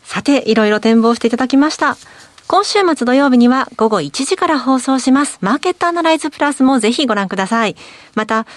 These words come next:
Facebookでも随時分析レポートします。以上、今週のストラテジーでした。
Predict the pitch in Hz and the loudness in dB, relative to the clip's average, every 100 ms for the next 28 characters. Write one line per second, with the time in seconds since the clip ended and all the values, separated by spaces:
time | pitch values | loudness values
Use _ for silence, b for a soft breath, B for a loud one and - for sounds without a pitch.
0 | - 262 330 427 453 - 349 339 339 202 | -6 -4 -2 -2 -2 0 0 0 0 -4
1 | 202 196 196 - 165 175 185 185 185 202 | -4 -4 -4 -6 -6 -4 -4 -6 -6 -6
2 | 202 196 196 196 247 - _ _ b b | -6 -8 -4 -4 -4 -10 _ _ b b
3 | b b b - 254 339 311 _ 269 262 | b b b -6 0 0 -2 _ -2 -2
4 | 269 262 262 240 - 240 220 214 208 - | 0 2 2 0 -4 -2 0 0 -4 -4
5 | 196 170 | -4 -4